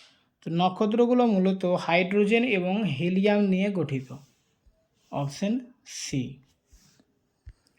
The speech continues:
নক্ষত্রগুলো প্রধানত হাইড্রোজেন সত্তর পার্সেন্ট এবং হিলিয়াম আঠাশ পার্সেন্ট গ্যাসে গঠিত।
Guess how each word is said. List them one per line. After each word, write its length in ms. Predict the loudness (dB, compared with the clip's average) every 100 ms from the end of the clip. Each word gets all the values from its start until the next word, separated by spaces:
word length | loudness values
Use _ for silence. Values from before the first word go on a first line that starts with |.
| -2
নক্ষত্রগুলো 580 | 2 4 4 6 8 8
প্রধানত 420 | 8 6 6 6
হাইড্রোজেন 580 | 4 6 4 4 4 2
সত্তর 320 | 2 0 2
পার্সেন্ট 320 | 2 2 2
এবং 120 | 2 2
হিলিয়াম 480 | 2 4 4 4
আঠাশ 260 | 2 2 0
পার্সেন্ট 300 | -2 0 0
গ্যাসে 240 | 2 0
গঠিত। 380 | 0 0 0 0